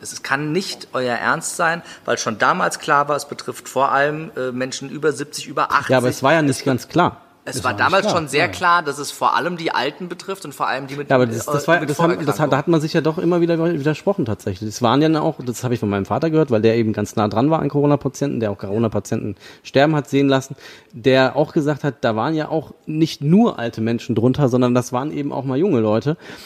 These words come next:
Speaker 2: Und das finde ich halt so schwierig, weißt du, in dem Punkt dann zu, da, dann zu sagen,
Speaker 1: Verstehe
Speaker 2: okay,
Speaker 1: ich. Ich verstehe
Speaker 2: verstehst du,
Speaker 1: deine
Speaker 2: das,
Speaker 1: Haltung
Speaker 2: das
Speaker 1: total gut, aber wenn wir mal in die, in die Geschichte der, ähm, westlichen Welt zurückschauen und die Geschichte der Epidemien,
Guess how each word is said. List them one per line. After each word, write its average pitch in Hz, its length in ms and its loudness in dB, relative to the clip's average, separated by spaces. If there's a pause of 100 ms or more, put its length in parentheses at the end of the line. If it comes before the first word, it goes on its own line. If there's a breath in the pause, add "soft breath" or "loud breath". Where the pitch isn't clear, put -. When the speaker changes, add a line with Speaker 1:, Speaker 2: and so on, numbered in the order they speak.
(280 loud breath)
Speaker 2:
Und 135 200 4
das 180 200 0
finde 196 200 2
ich 175 100 -2
halt 170 120 2
so 156 80 -2
schwierig, 160 520 0
weißt 131 220 0
du, 151 40 -2
in 131 80 0
dem 202 200 2
Punkt 202 340 -2
dann 147 100 2
zu, 147 300 -6
da, 139 180 2
dann 143 240 0
zu 135 140 -4
sagen, 143 220 2 (100)
Speaker 1:
Verstehe 185 220 4
Speaker 2:
okay, 107 120 -12
Speaker 1:
ich. - 80 -20
Ich - 80 -18
verstehe - 300 2
Speaker 2:
verstehst - 80 0
du, - 20 4
Speaker 1:
deine 143 100 2
Speaker 2:
das, 175 140 4
Speaker 1:
Haltung 185 140 -4
Speaker 2:
das 190 140 4
Speaker 1:
total 175 180 -6
gut, 180 100 -6
aber 139 240 -2 (640 loud breath)
wenn 156 180 2
wir 175 100 4
mal 165 280 4
in 147 160 -2
die, 139 180 -2
in 139 200 -6
die 123 200 -4
Geschichte 147 800 2 (120)
der, 127 480 2
ähm, 113 380 -2
westlichen 156 500 0
Welt 156 180 4
zurückschauen 110 640 -4
und 113 80 -4
die 107 60 -4
Geschichte 117 440 -2
der - 160 0
Epidemien, 123 600 -2